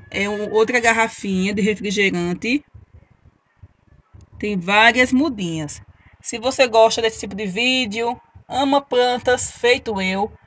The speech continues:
já vai deixando o teu like, se inscrevendo no canal se você ainda não for inscrito.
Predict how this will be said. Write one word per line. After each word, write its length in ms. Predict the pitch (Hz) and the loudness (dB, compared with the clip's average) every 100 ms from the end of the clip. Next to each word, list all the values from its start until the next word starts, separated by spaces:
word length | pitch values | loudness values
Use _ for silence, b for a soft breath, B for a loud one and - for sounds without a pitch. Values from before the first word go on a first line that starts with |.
| b - | b -20
já 220 | - 220 196 | -2 4 6
vai 180 | 247 | 6
deixando 400 | 254 285 294 285 | 8 6 6 0
o 40 | 285 | 2
teu 200 | 302 294 | 6 6
like, 640 | 240 208 202 196 - 220 - - - - - - - | 10 10 8 4 -10 -12 -12 -20 -20 -20 -20 -20 -18
se 160 | - | -12
inscrevendo 560 | 240 - 226 208 247 285 | -10 2 4 4 4 2
no 120 | 294 | 2
canal 520 | 294 311 277 202 196 | 6 6 8 8 8
se 140 | 208 220 | 6 -2
você 360 | 214 220 - | -4 -2 4
ainda 520 | 214 214 214 208 220 220 b b b | 4 4 2 4 2 2 b b b
não 600 | 226 226 233 240 262 294 | -8 -2 0 2 4 2
for 380 | 294 - 247 254 | 0 4 8 8
inscrito. 680 | 285 - - 185 190 165 | 4 -4 -8 -8 -8 -10